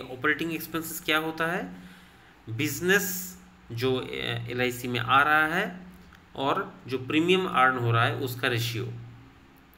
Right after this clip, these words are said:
ये और एक फैक्ट है कि एलआईसी का टोटल प्रोडक्ट पोर्टफोलियो जो है इसमें थर्टी टू टाइप्स का इंडिविजुअल पॉलिसीज है,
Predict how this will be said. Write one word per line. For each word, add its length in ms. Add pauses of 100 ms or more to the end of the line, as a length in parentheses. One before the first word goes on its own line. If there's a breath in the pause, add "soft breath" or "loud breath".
(1500 loud breath)
ये 100
और 460
एक 220
फैक्ट 360
है 140 (420)
कि 80 (600)
एलआईसी 300
का 140
टोटल 360 (120)
प्रोडक्ट 400 (200)
पोर्टफोलियो 560
जो 180
है 180 (680)
इसमें 300
थर्टी 300 (120)
टू 140
टाइप्स 320
का 100
इंडिविजुअल 500
पॉलिसीज 540
है, 120